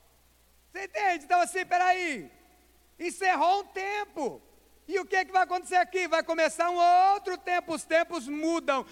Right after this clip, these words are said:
os ciclos se encerram e novos ciclos começam. Então aprende uma coisa: desfruta do que você tem enquanto você tem.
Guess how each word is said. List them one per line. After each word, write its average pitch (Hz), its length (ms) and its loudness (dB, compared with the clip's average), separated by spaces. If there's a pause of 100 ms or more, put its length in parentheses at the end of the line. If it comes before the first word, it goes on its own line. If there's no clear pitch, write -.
(160)
os 285 220 -6
ciclos 330 560 -4
se 311 160 -6
encerram 277 800 -2 (180)
e 277 140 -4
novos 269 720 0
ciclos 294 640 -6
começam. 220 920 -4 (1200)
Então 254 100 0
aprende 269 380 0
uma 254 160 0
coisa: 190 460 0 (200)
desfruta 254 720 0
do 247 80 -2
que 240 140 -4
você 214 320 0
tem 247 500 2
enquanto 233 500 0
você 226 300 2
tem. 185 500 0